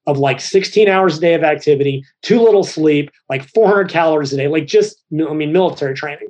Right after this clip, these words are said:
At the end of it, they lost all their body fat. Their testosterone levels were castrate. Their cortisol was through the roof. Their thyroid was crashed. Like,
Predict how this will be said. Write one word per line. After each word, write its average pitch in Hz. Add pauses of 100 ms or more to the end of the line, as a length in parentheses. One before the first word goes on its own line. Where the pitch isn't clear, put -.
At -
the 143
end 220
of 175
it, 170
they 147
lost 139
all 165
their 214
body 151
fat. 156 (340)
Their 127
testosterone 175
levels 185
were 170
castrate. 160 (420)
Their 123
cortisol 196
was 170
through 180
the 160
roof. 147
Their 139
thyroid 180
was 147
crashed. 143
Like, 143